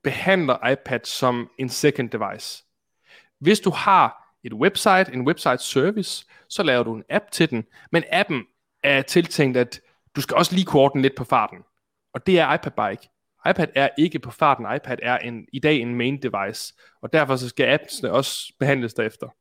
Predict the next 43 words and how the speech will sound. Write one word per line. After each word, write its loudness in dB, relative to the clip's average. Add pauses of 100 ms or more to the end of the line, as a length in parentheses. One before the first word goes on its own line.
(960)
Så 0
jeg, 2
jeg 4
bliver 4
så 0
sindssyg, 0 (320)
når 4
jeg 2
for -10
eksempel 0
åbner -4
YouTube-appen, -6 (340)
og -4
så 2
virker 2
Community-tabben -4
ikke 0
ind 2
i 0
YouTube, 0 (380)
fordi -2 (140)
at, 2 (220)
øh, 2
YouTube 0
bare 6
ikke -4
behandler 2
iPad'en -2
som -2
en -2
main -4
device. -10 (420)
Øh, 0
YouTube 0
Studio 6
på, 2
på, 0
sådan, -12
når, -8
hvis -12
man -6
er -10
creator, 2